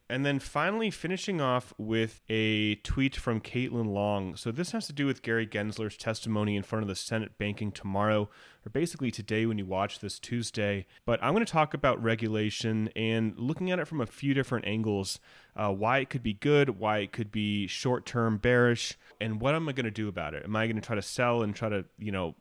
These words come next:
time the market and predict things? Yes or no? So I'm gonna get to that in just a moment. So first, quickly taking a look at MicroStrategy adding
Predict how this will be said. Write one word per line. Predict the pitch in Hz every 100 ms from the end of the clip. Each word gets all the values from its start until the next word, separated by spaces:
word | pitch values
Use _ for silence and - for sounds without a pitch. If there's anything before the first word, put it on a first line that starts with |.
| - -
time | - 113 117 107
the |
market | 101 110 113 113 110 104
and | 90 92
predict | 101 101 120 -
things? | 127 123 120 - - - _
Yes | 120 113 110
or |
no? | 95 69 - - 104
So | 113
I'm | 120
gonna | 160
get | 147 -
to | 135
that | 123 107
in | 104 98
just | 110 104 101
a |
moment. | 98 104 104 95 - -
So | - 135
first, | 127 - 190 175 - - -
quickly | - 147 123
taking | - 135 139 117
a |
look | 120 120 -
at | 107 113 -
MicroStrategy | 104 123 123 110 - 104 113 113 107 101
adding | 107 110 110 107